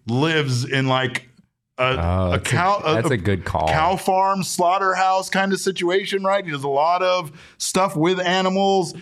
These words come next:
Speaker 1: He's, like, a big into hunting. Uh, so I don't think he's gonna mind any of the stuff. There's not gonna be something gross because he's probably eaten every part of the cow, p-, parts we don't even wanna think about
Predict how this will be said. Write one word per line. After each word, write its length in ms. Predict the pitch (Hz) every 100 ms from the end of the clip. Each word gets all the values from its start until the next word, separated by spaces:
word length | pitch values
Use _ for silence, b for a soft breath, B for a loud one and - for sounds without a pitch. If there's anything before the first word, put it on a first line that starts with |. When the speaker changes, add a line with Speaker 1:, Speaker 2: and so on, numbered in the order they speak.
| B
Speaker 1:
He's, 340 | - 135 127 123
like, 200 | 127 120
a 40 |
big 220 | 120 170 175
into 180 | 156
hunting. 540 | 123 190 190 185 180 175 B B
Uh, 300 | 117 131 131 127
so 200 | 156 151
I 80 |
don't 160 | 165 196
think 140 | 185 156
he's 200 | 175 151
gonna 180 | 175
mind 400 | 147 143 156 156 - -
any 320 | 170 196 180
of 100 | 151
the 80 | 139
stuff. 240 | 127 113
There's 140 | 143 147
not 120 | 202
gonna 120 | 220
be 80 | 190
something 360 | 180 180 160 123
gross 500 | 117 117 185 - B B B B
because 220 | 180 185 170
he's 140 | 208
probably 320 | 214 196 202
eaten 180 | 196 190
every 300 | 180 180 202 185
part 240 | 175 180
of 80 | 175
the 100 | 170
cow, 360 | 156 151 160
p-, 320 | 165 - 202 214
parts 280 | 220 208
we 100 | 214
don't 140 | 214 214
even 160 | 214 220
wanna 200 | 226 220
think 260 | 226 339 180
about 340 | 113 98